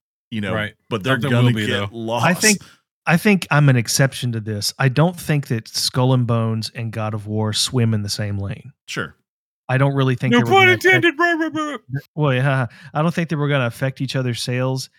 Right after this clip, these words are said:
Speaker 3: And I think there's many Ubisoft title, I think there's many Ubisoft titles out there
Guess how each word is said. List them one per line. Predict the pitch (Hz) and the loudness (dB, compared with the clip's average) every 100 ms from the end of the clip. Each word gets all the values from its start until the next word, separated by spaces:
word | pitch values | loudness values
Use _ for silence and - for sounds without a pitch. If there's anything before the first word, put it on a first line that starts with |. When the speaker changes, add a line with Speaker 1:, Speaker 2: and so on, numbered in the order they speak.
| _ _ 131 | _ _ -4
Speaker 3:
And | 127 120 - | -2 -2 -2
I | 139 | -4
think | 139 156 | -2 -2
there's | 143 117 | -2 -2
many | 123 131 131 123 | -2 0 0 0
Ubisoft | 120 - 127 | -2 -4 -6
title, | - 127 120 127 | -4 -6 -4 -4
I | 131 | -4
think | 151 147 | -2 -2
there's | 135 113 | -2 -4
many | 120 131 131 110 110 | -2 -2 -2 -4 -4
Ubisoft | 131 127 120 123 113 - | -4 -2 -2 -4 -8 -8
titles | - 123 117 110 | -4 -2 -2 -6
out | 127 117 - | -6 -8 -6
there | 110 107 104 | -8 -6 -8